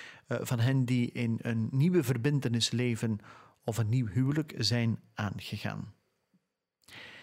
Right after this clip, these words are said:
In Christi Fidelis Laici staat dat er bedieningen zijn die hun sacramentele basis hebben in het huwelijk en niet enkel in het doopsel en het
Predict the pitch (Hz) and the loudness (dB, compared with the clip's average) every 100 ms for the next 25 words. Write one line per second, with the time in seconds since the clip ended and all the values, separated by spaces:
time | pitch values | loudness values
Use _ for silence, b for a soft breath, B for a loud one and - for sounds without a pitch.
0 | B B _ 151 151 147 - - 190 208 | B B _ 4 4 2 -2 0 0 2
1 | - 170 - 127 123 147 131 120 117 120 | 2 0 2 0 2 2 2 2 0 0
2 | 101 98 - 123 151 - - - - - | -2 -2 -2 -2 -4 -10 -20 0 0 2
3 | 160 180 175 143 135 135 139 131 113 135 | 2 2 -2 -2 0 0 0 -2 0 0
4 | 123 208 156 117 107 95 107 135 196 B | 2 2 4 2 0 -2 -2 -2 -4 B
5 | B B B 127 139 139 135 135 - 202 | B B B 2 4 4 2 0 0 0
6 | 196 147 131 113 113 175 202 123 98 117 | 0 0 2 2 2 2 2 2 2 2
7 | 170 180 175 - 110 139 151 151 151 - | 2 2 2 2 2 4 2 2 -2 -2
8 | 135 110 104 113 - _ 107 160 214 113 | 2 4 2 0 -8 _ 2 4 4 2
9 | 101 - - _ _ _ B B B 135 | -2 -8 -18 _ _ _ B B B 2
10 | 143 175 120 123 160 156 123 101 107 98 | 2 2 0 2 2 2 2 2 0 0
11 | - 120 123 131 135 127 165 | 0 0 0 0 0 2 2